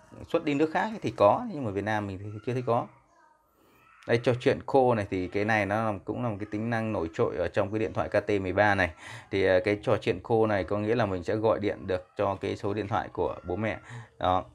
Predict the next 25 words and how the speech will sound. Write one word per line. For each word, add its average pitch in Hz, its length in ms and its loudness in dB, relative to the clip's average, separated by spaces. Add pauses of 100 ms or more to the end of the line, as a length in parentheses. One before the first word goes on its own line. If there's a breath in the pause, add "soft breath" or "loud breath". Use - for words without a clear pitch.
(180)
Ngoài 101 340 0
cái 117 120 -4
việc 117 220 0
mà 98 100 -2
trò 92 180 -2 (120)
chuyện - 240 -2 (160)
call 113 340 2
video 110 600 2
qua 104 440 2
ba 104 260 4
G, 104 100 0 (200)
bốn 92 180 -2
G 113 60 0 (200)
thì 87 160 -4
thứ 104 160 -6
nhất 127 100 -4
là 120 80 0
ba 104 160 0
G, 104 80 0 (120)
bốn 92 120 -4
G 110 100 0 (200)
nó 92 120 0
phải 90 340 -2
mạnh. 110 240 2 (420 loud breath)
Đấy, 101 280 -2